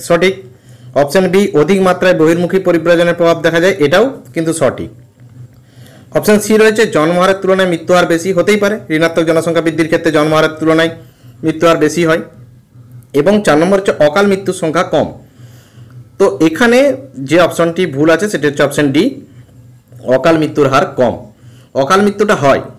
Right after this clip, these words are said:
ঠিক আছে, যেমন ঋণাত্মক জনসংখ্যা বৃদ্ধির ক্ষেত্রে দুর্ভিক্ষ, মহামারী, যুদ্ধবিগ্রহজনিত কারণে কিন্তু অকাল মৃত্যু হয়ে থাকে বা বজায় থাকে, সেই জন্য অকাল মৃত্যুর সংখ্যা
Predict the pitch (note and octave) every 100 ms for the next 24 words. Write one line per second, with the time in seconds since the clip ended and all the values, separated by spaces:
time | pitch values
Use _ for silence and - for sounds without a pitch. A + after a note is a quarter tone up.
0 | - D#3+ D#3 F#2 D#2 - - - - -
1 | C#3 D3+ D#3+ D3+ - B2 C3+ E3 - F3+
2 | E3+ E3+ E3+ E3 D#3+ D#3+ E3+ E3+ E3 D3+
3 | C3+ B2+ C#3+ C#3 C#3+ C#3 C#3 C3+ A2 A#2+
4 | C3+ C#3 C3+ C3 C3 - - - - G#2
5 | A#2+ B2+ C#3 C3+ C3 C3+ C3+ C3 B2+ B2
6 | B2 C3+ C#3 C3+ G3+ A3+ - - A#2 C3
7 | C3+ C3+ - A#3+ - - A#2+ B2 A2 G#2
8 | A#2 A2+ A#2 B2+ F#2 - - - - -
9 | - _ - - D3 D3 F3 G#3+ - -
10 | _ - - - - - B2 C3+ D3+ D3
11 | D3+ D3 C#3+ C3+